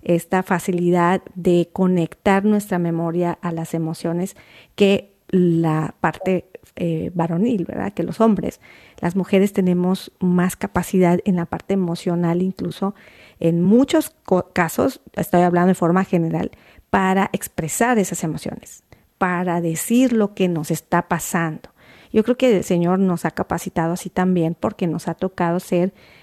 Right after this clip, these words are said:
las mamás, Y, eh,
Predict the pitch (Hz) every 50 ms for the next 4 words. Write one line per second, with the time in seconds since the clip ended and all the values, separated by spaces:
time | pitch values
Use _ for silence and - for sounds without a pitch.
0 | _ _ - 196 190 180 170 160 - - 170 156 156 170 202 226 247 247 277 285
1 | - - - - _ _ _ - - - _ _ - 214 208 214 214 220 220 220
2 | 233 233 - _ _ - _ _ - - 190 180 175 170 170 165 165 165 160 160
3 | 160